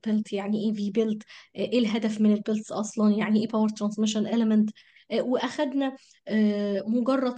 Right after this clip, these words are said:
قانونين اتنين، ازاي اقدر احسب الطول بتاع ال-، البيلت، ال L، ال ال نوت وال ال سي، سواء ال في حالة الاوبن بيلت او ال سي في حالة الكلوزد بيلت، ازاي اقدر احسب الثيتا، ازاي احسب الالفا، ازاي اقدر احسب، آه، ال،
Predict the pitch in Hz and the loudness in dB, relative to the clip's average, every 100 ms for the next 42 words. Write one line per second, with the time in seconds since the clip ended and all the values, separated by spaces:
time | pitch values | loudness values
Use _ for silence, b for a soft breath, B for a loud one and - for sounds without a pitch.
0 | - 226 226 233 262 254 240 262 277 214 | -4 -4 0 0 0 0 0 0 -2 -6
1 | 214 226 233 214 247 - - 214 214 - | -4 -4 -4 -6 -6 -8 -8 -6 -6 -2
2 | 269 269 - - B B _ 220 220 254 | 2 2 0 -6 B B _ -2 2 2
3 | 220 214 214 208 202 202 208 208 247 330 | 2 2 2 2 2 -2 -2 0 0 0
4 | 208 190 233 220 208 202 208 208 214 - | -2 0 0 2 0 0 -4 -4 -8 -4
5 | 226 220 233 - 202 226 220 - 269 359 | 0 2 2 0 0 0 0 0 0 0
6 | 190 196 - 214 226 220 202 214 202 190 | -2 -2 -2 -4 -2 -2 0 0 0 -2
7 | 226 220 214 311 320 - 247 254 254 B | 0 2 2 2 -2 -2 2 2 0 B
8 | B - 247 226 220 254 - 247 240 220 | B 2 4 4 2 0 0 -2 -2 -2
9 | - 233 214 226 370 - B B 214 214 | 0 0 4 4 2 0 B B 0 4
10 | 262 226 247 - 214 208 - 262 285 302 | 4 2 0 0 -2 -2 0 0 2 2
11 | 226 202 226 226 - 208 - - 285 - | 2 2 2 0 -2 0 0 0 0 2
12 | 277 202 - 226 - 214 233 - 262 233 | 2 2 2 2 2 2 0 0 -4 -4
13 | B B B B - 220 214 202 196 196 | B B B B 2 4 6 6 4 2
14 | - 220 233 226 214 | 0 2 2 4 4